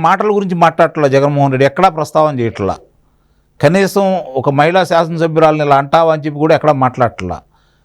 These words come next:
ఆ ఇంటి మీద దాడి చేయడానికి వచ్చారు, ఉంటే చంపేసేవాళ్ళు, వాహనాలను ఎత్తి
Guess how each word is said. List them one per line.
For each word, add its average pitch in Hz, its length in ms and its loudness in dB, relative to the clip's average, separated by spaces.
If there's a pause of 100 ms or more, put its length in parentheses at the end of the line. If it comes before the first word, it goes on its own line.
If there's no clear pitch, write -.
(340)
ఆ 135 40 2 (180)
ఇంటి 151 220 -2
మీద 214 140 0 (140)
దాడి 156 260 2
చేయడానికి 165 460 0
వచ్చారు, 139 320 0 (120)
ఉంటే 165 180 2 (100)
చంపేసేవాళ్ళు, 139 800 0 (1040)
వాహనాలను 175 560 0
ఎత్తి - 140 -8